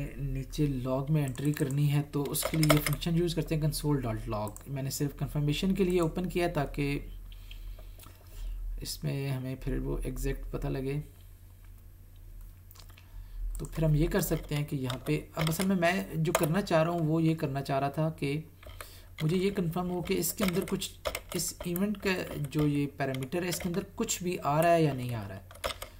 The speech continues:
तो यहाँ से ये लॉग जब होगी तो इससे हमें कन्फर्म हो जाएगा। तो यहाँ से ये चीज़ तो पता लग रही है कि यहाँ पे ये डेटा कम से कम नहीं आ रहा है। तो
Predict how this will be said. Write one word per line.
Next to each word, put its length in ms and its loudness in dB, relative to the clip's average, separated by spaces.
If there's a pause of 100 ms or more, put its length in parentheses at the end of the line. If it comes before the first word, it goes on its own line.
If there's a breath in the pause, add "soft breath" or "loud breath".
(260 loud breath)
तो 300 0 (360)
यहाँ 240 6
से 140 6
ये 160 8
लॉग 300 6
जब 200 4
होगी 220 4
तो 60 2
इससे 180 0
हमें 140 0
कन्फर्म 340 -4
हो 120 -4
जाएगा। 260 -4
तो 120 -4
यहाँ 220 0
से 120 0
ये 120 2
चीज़ 220 -2
तो 80 0
पता 160 2
लग 180 6
रही 120 8
है 80 6
कि 100 -2
यहाँ 220 2
पे 140 0
ये 300 2 (500)
डेटा 300 2
कम 180 4
से 80 0
कम 120 2
नहीं 220 -2
आ 140 -4
रहा 100 -6
है। 60 -10 (2250 loud breath)
तो 300 8